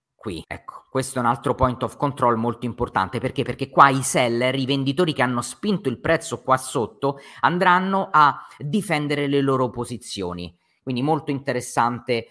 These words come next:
ehm, questa, eh, analisi volumetrica sull'S and P cinquecento per la giornata di oggi. Ora voglio farvi vedere un secondo una cosa, eh, sul,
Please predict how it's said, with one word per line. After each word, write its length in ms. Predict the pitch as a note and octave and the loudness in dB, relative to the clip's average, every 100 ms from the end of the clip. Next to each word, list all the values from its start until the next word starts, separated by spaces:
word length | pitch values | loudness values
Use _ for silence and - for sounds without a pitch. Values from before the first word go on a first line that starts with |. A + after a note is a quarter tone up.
| - - | -16 -4
ehm, 640 | G#2+ G#2 G#2 G#2 G#2 G2+ | -2 0 -2 -4 -6 -6
questa, 680 | - A2+ - - A2 G#2 - | -4 -4 -4 2 4 4 2
eh, 400 | F2 G2+ G2 G2 | -6 -6 -6 -6
analisi 380 | A#2+ B2+ A#2+ A2 | -2 0 0 -4
volumetrica 600 | A2 C3 C3+ A2+ A2 G#2+ | -4 0 0 -2 -4 -6
sull'S 360 | - A2 G#2 A2 | -4 -6 -6 -8
and 80 | - | -10
P 120 | A2+ | -12
cinquecento 600 | - A#2 - C3 G#2+ - | -10 -8 -6 -4 -4 -4
per 140 | G#2 G2+ | -4 -2
la 140 | G#2 | -4
giornata 400 | G2+ G#2+ G#2 G2 | -4 -2 0 0
di 140 | G#2+ | -2
oggi. 420 | F2+ F2 E2+ F#2 - _ - - | -6 -6 -10 -14 -14 _ -20 -2
Ora 220 | - A#3 D3+ | 6 8 8
voglio 240 | A#3+ C4+ | 4 4
farvi 240 | F3+ C3 | 2 2
vedere 280 | F3+ F3+ B2+ | 2 2 0
un 80 | D#3 | -2
secondo 720 | - G#3 C#3 B2 B2 D3 - | -4 -2 0 -2 0 0 0
una 280 | A3+ D3 F3 | 0 2 2
cosa, 600 | G#3+ F#3+ F#3 G3 G3 - | 4 4 4 2 0 -2
eh, 240 | C#3 C3 B2+ | -4 -4 -4
sul, 840 | - F3+ E3 E3 E3 E3 D#3+ | -8 -4 -2 0 0 0 -2